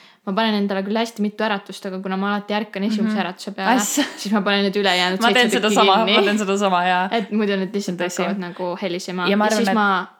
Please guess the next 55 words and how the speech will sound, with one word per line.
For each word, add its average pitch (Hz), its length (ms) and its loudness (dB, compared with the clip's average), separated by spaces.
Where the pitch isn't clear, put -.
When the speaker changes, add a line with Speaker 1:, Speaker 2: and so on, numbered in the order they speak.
Speaker 1:
tegelen 214 380 -2
oma 202 160 -2
asjadega 226 380 -2
ära. 202 140 2
Speaker 2:
Mhm. 208 140 -4
Speaker 1:
Ja 214 220 0
kui 214 240 -4
mul 214 160 0
tuleb 214 320 -4
vaba 202 240 -2
hetk, 202 400 -10
siis, - 640 -12
või, 202 220 2
või 196 160 0
kui 202 80 0
ma 196 100 2
tean, 185 200 0
et 185 100 -8
seal 196 140 -4
on 190 60 -4
mingi 185 220 -4
sõnum, 220 300 -4
mida 196 140 0
Speaker 2:
Jaa. 185 80 -2
Speaker 1:
ma 185 80 -2
tegelikult 185 420 -6
pean 180 200 -4
üsna 190 220 -8
kiiresti 190 380 -10
vastama, 196 360 -8
et 190 100 -10
siis, - 240 -12
siis 226 280 -2
ma 196 100 -2
vastan 185 380 -6
sellele. - 260 -12
Speaker 2:
Sest 202 180 -4
et 233 60 2
mul 233 160 2
tegelikult, 196 640 -4
kui - 120 -8
ma 185 60 -4
praegu 196 260 -2
mõtlen, 185 260 -6
siis 180 100 -14
tavaliselt 185 300 -4
ongi 180 220 -6
see, 175 180 -8
et - 180 -14
kuna 190 200 0
ma 190 120 0
ka 190 120 -2
viimasel 180 400 -4
ajal 165 120 -4
ei 165 60 -4